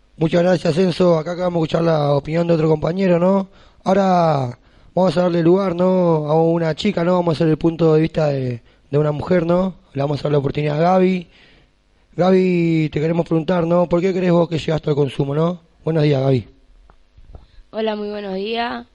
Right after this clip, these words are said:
Speaker 2: Bueno, eh, mi punto de llegar al consumo fue, tenía doce años, ¿no? Cuando empecé a, eh, a andar en la calle, como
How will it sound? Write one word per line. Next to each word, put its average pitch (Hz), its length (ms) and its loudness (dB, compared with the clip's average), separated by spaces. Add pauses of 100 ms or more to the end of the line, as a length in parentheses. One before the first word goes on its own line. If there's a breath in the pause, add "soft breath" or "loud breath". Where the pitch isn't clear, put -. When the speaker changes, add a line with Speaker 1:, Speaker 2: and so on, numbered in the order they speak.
(140)
Speaker 2:
Bueno, 180 520 -6 (420 soft breath)
eh, 180 720 -6
mi 190 140 -10
punto 233 380 -8
de 208 180 -6
llegar 196 220 -10
al 226 140 -6
consumo 214 560 -4
fue, 190 680 -4 (880 loud breath)
tenía 208 300 -2
doce 214 260 -2
años, 214 300 -4
¿no? 220 260 -4
Cuando 190 220 -4
empecé 175 360 -8
a, 180 160 -2
eh, 160 220 -8 (440 soft breath)
a 185 240 -4
andar 185 220 -6
en 202 120 -4
la 175 140 -6
calle, 208 400 -4
como 180 500 -8